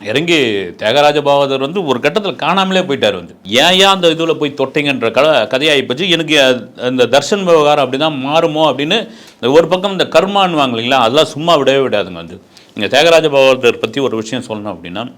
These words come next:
ஒரு கட்டத்துல அவருக்கு வந்து பட வாய்ப்புகள் இல்ல. அஹ், ரொம்ப வந்து எப்படி வந்து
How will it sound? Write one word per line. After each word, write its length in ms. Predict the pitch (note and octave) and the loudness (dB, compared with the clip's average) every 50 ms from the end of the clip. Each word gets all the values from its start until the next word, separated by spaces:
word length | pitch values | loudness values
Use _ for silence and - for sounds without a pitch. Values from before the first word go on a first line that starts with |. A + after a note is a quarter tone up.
| _ _ | _ _
ஒரு 120 | A2 A2 | -8 0
கட்டத்துல 320 | A2 B2+ B2+ F3 F3 F3+ E3+ | 0 0 0 2 2 4 2
அவருக்கு 300 | D#3 C#3+ B2+ B2+ C3+ C3+ | 4 2 0 -2 -4 -4
வந்து 360 | D3 D#3 D3 C3 B2 A2+ A2 | -2 -2 -2 0 0 -2 -4
பட 240 | G2 G#2+ - - C3 | -4 -2 -4 -2 -2
வாய்ப்புகள் 460 | C3 B2+ A#2+ A#2+ A#2+ - A#2+ G#2+ A2 | -2 -2 -4 -6 -6 -8 -10 -6 -6
இல்ல. 400 | G#2 G2+ G2+ G2 A2 B2+ C#3+ D#3+ - _ _ _ _ _ _ _ _ _ _ - | -6 -6 -6 -6 -6 -6 -6 -10 -14 _ _ _ _ _ _ _ _ _ _ -4
அஹ், 180 | A2 A2 A2+ | 0 0 2
ரொம்ப 340 | A#2 C#3+ F3 G3 G#3 A3 A3 | 2 0 0 0 2 4 4
வந்து 360 | F#3+ E3+ D#3+ D#3+ F3+ E3 - - | 4 4 0 0 -2 -2 -2 -6
எப்படி 300 | A2+ A#2 A2+ - F3 F3+ | -10 -12 -8 -4 -2 -2
வந்து 200 | D#3+ D3 D3+ F3 | -2 0 0 0